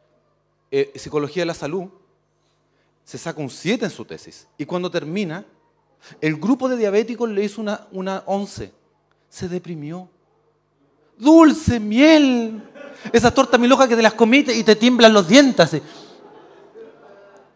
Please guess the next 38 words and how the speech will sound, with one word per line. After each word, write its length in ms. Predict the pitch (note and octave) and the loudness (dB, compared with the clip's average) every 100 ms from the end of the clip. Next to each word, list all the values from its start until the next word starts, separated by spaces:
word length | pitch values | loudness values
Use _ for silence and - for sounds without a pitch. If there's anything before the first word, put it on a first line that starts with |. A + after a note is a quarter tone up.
| _ _ _ _ - | _ _ _ _ -6
"Pero 240 | C#4+ C#4 | -2 0
chiquillo, 460 | C#4+ C4+ D#4 D#4+ D4 | 0 -2 2 4 4
esto", 280 | D#4+ D#4 F#3+ | 2 0 -4
"Pero 120 | C3 | -6
si 120 | C#3+ | -10
una 180 | D3 C3 | -12 -4
vez 120 | D3 | -2
al 80 | C#3+ | 2
año 200 | D#3+ E3+ | 2 2
no 80 | D3 | -2
hace 160 | C3+ B2+ | -2 2
daño, 520 | E3 A#3+ C4 C4+ A3+ | 4 6 4 2 -2
pues 160 | G3+ | -6
tía, 180 | B3 C4 | 0 2
¿cuál 140 | A3+ G#3+ | 4 2
es 60 | |
el 40 | - | 0
problema?". 720 | E3 F3 C4+ C#4+ G3+ D3 A#2+ _ _ _ _ _ _ _ _ _ _ A#3+ A#3+ A#3+ C4+ C4 _ _ _ _ _ _ _ _ _ _ _ _ _ - | -2 0 -2 -2 -8 -10 -18 _ _ _ _ _ _ _ _ _ _ _ _ _ -20 -20 _ _ _ _ _ _ _ _ _ _ _ _ _ -2
"Ayúdeme, 520 | C#4 F4 E4+ B3+ G3+ | 4 6 6 4 2
pero 160 | F#3 F3+ | 0 -2
no 120 | F3 | -2
me 140 | E3 | -4
cambie". 400 | C3 A#2+ G#2 F#2 - _ _ _ _ - | -4 -6 -8 -14 -16 _ _ _ _ -14
No 120 | C#3+ | -10
la 60 | C#3 | -8
embarre, 640 | A#2 A2+ A#2+ A#2+ F#2+ F2+ | -6 -6 -6 -6 -8 -10
no 80 | C3+ | -10
me 80 | |
ayude 160 | B2+ B2 | -8 -10
tanto. 200 | - - _ _ _ _ _ _ | -12 -20 _ _ _ _ _ _
En 120 | D3+ D#3+ | -4 -2
la 80 | |
familia, 400 | D#3+ E3+ F#3+ C3+ - | -2 -4 -4 -4 -6
"Ayúdeme, 360 | D3 F3 F3 | -6 -4 -6
pero 160 | D3+ C#3 | -8 -10
no 100 | C3+ | -10
me 100 | A#2 | -12
cambie". 300 | F#2 D#2+ | -14 -16